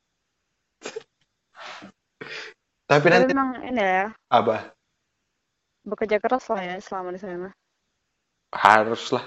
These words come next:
Speaker 1: kayaknya harus sih. <laughs> Memang harus kerja keras, kan. Gimana lagi? Karena kita kan nggak biayain diri kita sendiri. Kalau kita sendiri mah anteng
Speaker 2: Oh,
Speaker 1: aja.
Speaker 2: berarti
Speaker 1: A-,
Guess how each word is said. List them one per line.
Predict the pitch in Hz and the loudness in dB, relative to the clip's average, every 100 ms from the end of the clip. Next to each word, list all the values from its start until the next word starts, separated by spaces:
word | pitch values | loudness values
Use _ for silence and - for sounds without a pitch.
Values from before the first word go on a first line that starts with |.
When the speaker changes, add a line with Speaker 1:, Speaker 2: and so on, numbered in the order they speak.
| - | -2
Speaker 1:
kayaknya | 107 117 135 139 | -2 0 2 2
harus | 123 139 143 | 4 2 0
sih. | 117 113 - _ - | -2 -4 -10 _ -6
<laughs> | 143 143 _ _ - - - _ _ _ _ _ _ _ _ _ _ _ _ _ _ _ _ _ _ _ _ - | -6 -8 _ _ -20 -20 -20 _ _ _ _ _ _ _ _ _ _ _ _ _ _ _ _ _ _ _ _ 2
Memang | 127 127 | 4 6
harus | 131 - | 6 4
kerja | - 131 | 4 4
keras, | 143 - 131 - | 4 4 2 2
kan. | 123 123 123 - _ _ _ _ _ _ _ _ | 2 2 0 -8 _ _ _ _ _ _ _ _
Gimana | 110 101 104 104 | -8 -6 -4 0
lagi? | 110 107 98 98 - _ _ _ _ - _ - _ - - - | 0 0 -4 -8 -14 _ _ _ _ -20 _ -20 _ -20 -20 -6
Karena | - 107 123 | 0 4 4
kita | 131 135 127 | 4 4 4
kan | 135 | 2
nggak | 117 110 | 0 0
biayain | 120 110 110 110 | 2 4 2 0
diri | 110 110 | -2 -4
kita | - 110 | -6 -6
sendiri. | 107 110 117 120 107 104 | -6 -6 -4 -4 -6 -4
Kalau | 107 104 104 - | -2 -2 -4 -6
kita | 107 107 | -6 -4
sendiri | 107 104 113 131 | -4 -6 -4 -4
mah | 147 110 101 - _ _ _ _ - | -6 -8 -12 -18 _ _ _ _ -8
anteng | 123 110 117 123 | -4 4 4 6
Speaker 2:
Oh, | 117 | 4
Speaker 1:
aja. | - 107 117 117 147 139 277 269 226 | 2 0 6 6 6 2 -4 -4 -6
Speaker 2:
berarti | - | 2
Speaker 1:
A-, | 123 120 | 4 4